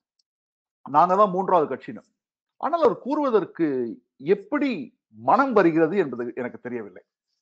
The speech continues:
ஏனென்றால், ஒன்று, கூட்டணியில் நின்று ஜெயித்தார்கள். ரெண்டாயிரத்தி ஒன்பதில்,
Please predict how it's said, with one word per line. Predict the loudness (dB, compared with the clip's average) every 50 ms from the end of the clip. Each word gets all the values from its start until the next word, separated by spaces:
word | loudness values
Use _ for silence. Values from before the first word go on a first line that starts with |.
| _ _ _
ஏனென்றால், | -2 0 0 2 4 6 6 6 6 2 -6 _ _ _ _ _ _ _ _ _ _ _ _ _ _ _ _ _ _ _ _ _ -4
ஒன்று, | 4 4 4 4 4 2 2 2 0 0 -6 _ _ _ _ _ _ _ _ _ _ _ _ _ _ _ _ 0
கூட்டணியில் | 0 2 4 2 2 4 2 0 0
நின்று | 0 -6 -6 -2 -2 -2 -2 -2 -10 _ _ _ _ _ _ _ _ _ _ _
ஜெயித்தார்கள். | -2 -2 0 2 0 -2 -2 -4 -18 _ _ _ _ _ _ _ _ _ _ _ _ _ _ _ -8
ரெண்டாயிரத்தி | -6 -2 4 6 6 6 6 4 0 -2 0 0
ஒன்பதில், | 0 0 0 2 4 4 4 4 0 -4 -6 -8 -12 _